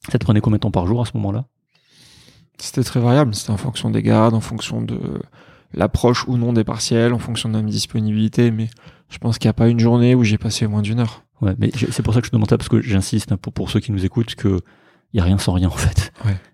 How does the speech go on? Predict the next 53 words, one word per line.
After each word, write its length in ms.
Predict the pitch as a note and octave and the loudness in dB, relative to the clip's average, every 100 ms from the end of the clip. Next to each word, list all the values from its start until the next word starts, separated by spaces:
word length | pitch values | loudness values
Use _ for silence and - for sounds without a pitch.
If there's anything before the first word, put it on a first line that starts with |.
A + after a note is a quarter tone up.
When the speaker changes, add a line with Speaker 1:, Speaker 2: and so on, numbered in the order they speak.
| - | -4
Speaker 1:
Donc, 180 | F#2+ - | -2 0
on 100 | A2 | 2
a 80 | G2+ | 4
l'impression 340 | G2+ A2 - | 4 0 -2
que 60 | A2+ | -2
ça 100 | F#2+ | -2
prend, 380 | - G#2 G2+ F#2+ | -2 -2 0 0
c'est 140 | - | -2
pour 100 | G#2 | -2
ça 80 | B2 | 0
que 80 | A2+ | 0
je 40 | |
disais 100 | F#2+ | 2
au 80 | G2+ | 2
tout 100 | - | 0
début, 340 | G2+ G2+ A#2+ - - _ - - - | -2 0 -2 -4 -14 _ -20 -16 -6
euh, 720 | G2 F#2+ F#2+ F#2+ F#2+ F#2 F#2 | -2 0 -2 -2 -2 -4 -4
d'une 160 | F#2 | -4
chose 200 | F#2 A2 | 0 0
qui 120 | - F2+ | 2 0
a 20 | |
l'air 140 | E2+ | 0
simple. 400 | - G#2+ - F2+ - _ _ _ _ _ | 2 2 2 -2 -4 _ _ _ _ _
Euh, 140 | A#2+ F2+ | -2 0
en 60 | |
fait, 320 | F2 - - - | 0 -2 -2 0
euh, 300 | F#2 F#2 F#2+ | 0 0 0
non, 120 | G#2 | -2
c'est, 200 | - F#2 | 0 -2
c'est 180 | - F#2 | 0 0
jamais 200 | F#2 G2 | 0 0
simple. 260 | A2 G2 | 0 2
Même 160 | G#2+ G2+ | 0 2
quelque 220 | F#2+ - | -2 0
chose 180 | G#2 - | 0 0
qui 100 | F#2 | -2
a 60 | |
l'air 180 | F#2+ A2 | 2 2
vraiment 240 | F#2 G2 F#2 | 2 0 -2
simple, 220 | G#2 G2 | -2 2
basique, 260 | G2 G#2+ | 2 2
comme 160 | - F#2+ | 0 -4
tu 160 | - A2 | -2 -2
dis, 80 | |
c'est 140 | G2+ F2+ | 0 -2
de 80 | F#2 | -4
l'affichage, 460 | E2+ G#2 G#2+ G2 | -4 -2 0 0
c'est 120 | - | 0
de 40 | F#2 | -2
la 60 | |
base 160 | F#2 F#2 | 0 2
de 60 | G2 | 4
données. 380 | G2+ G#2 C3+ | 2 2 0